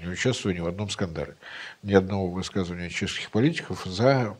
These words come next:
«Северный поток», они против, они «Северного потока». Вот просто молча сделали своё дело.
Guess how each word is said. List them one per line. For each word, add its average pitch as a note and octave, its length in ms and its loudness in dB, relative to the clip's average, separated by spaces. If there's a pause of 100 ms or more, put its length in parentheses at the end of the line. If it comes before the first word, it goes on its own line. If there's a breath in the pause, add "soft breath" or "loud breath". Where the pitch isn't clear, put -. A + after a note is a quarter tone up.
«Северный G2 500 2
поток», F#2 380 -4
они F2 160 -4
против, G#2+ 540 2
они F#2 180 -4
«Северного E2+ 500 -2
потока». F2 420 -8
Вот F2+ 100 -10 (200)
просто - 300 4
молча D3 320 4
сделали G2+ 360 4
своё F#2 280 0
дело. C#2+ 220 -6